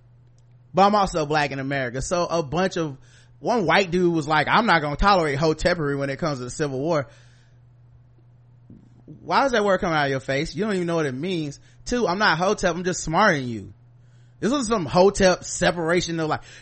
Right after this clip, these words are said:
the white man seating out back in Egypt, the ancient Kemetic language. It wasn't even that. It was just straight up facts.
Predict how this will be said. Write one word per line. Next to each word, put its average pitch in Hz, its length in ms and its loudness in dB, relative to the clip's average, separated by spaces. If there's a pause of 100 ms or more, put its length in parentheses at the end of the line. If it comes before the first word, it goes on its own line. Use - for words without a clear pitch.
(120)
the 208 160 4
white 277 320 4
man 226 380 2
seating 262 360 -4
out 226 160 2
back 240 220 2
in 214 200 -4
Egypt, 302 600 4 (180)
the 220 200 2
ancient 277 260 -2
Kemetic 233 460 2
language. 285 420 0
It 240 80 2
wasn't 277 320 4
even 277 220 -2
that. - 320 0
It 220 80 4
was 269 180 0
just 262 220 -4
straight 240 240 0
up - 260 -4
facts. - 560 4